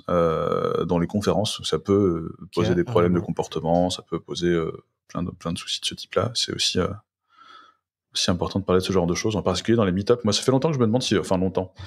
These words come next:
Speaker 1: ça fait à peu près deux ans que je me pose plus la question à cause du covid, mais,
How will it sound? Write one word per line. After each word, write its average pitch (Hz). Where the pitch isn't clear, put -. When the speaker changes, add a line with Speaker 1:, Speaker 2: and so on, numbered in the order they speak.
Speaker 1:
ça -
fait -
à 90
peu 101
près 104
deux 98
ans 110
que 98
je -
me 90
pose -
plus 92
la 90
question 92
à 92
cause 90
du 90
covid, 156
mais, 62